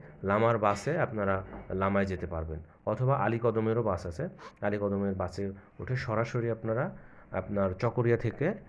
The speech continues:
এখানে আলীকদম আসতে পারবেন। চকরিয়া থেকে আলীকদম আসার পর ওখানে, আহ, বাস স্ট্যান্ডে নামার পর ওখান থেকে আপনারা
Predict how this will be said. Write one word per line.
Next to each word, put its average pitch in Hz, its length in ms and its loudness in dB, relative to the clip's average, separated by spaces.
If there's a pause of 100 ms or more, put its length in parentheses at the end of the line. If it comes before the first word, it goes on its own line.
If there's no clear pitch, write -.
(120)
এখানে 110 300 2
আলীকদম 98 420 2
আসতে 85 220 -6
পারবেন। 80 360 -4
চকরিয়া 139 380 4
থেকে 139 360 0 (360)
আলীকদম 127 520 4
আসার 107 300 2
পর 110 280 4
ওখানে, 107 400 0 (360)
আহ, 95 180 0
বাস 95 280 -2
স্ট্যান্ডে 107 300 0
নামার 98 300 4
পর 101 220 2
ওখান 104 220 -2
থেকে 107 220 0
আপনারা 98 460 2